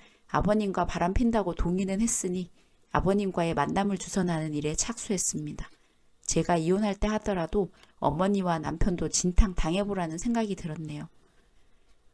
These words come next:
아버님께 모델 일 한번 해보시라고 권유하는 것도 제 친구랑 바람 피는 척 해달라는 것도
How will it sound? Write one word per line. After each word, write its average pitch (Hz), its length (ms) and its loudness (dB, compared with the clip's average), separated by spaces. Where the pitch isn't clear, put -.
아버님께 185 800 0
모델 180 420 0
일 208 180 0
한번 226 360 -2
해보시라고 247 600 -2
권유하는 185 580 -2
것도 180 440 -4
제 196 200 2
친구랑 254 480 0
바람 180 300 0
피는 214 280 0
척 202 200 -6
해달라는 262 500 -2
것도 170 340 -8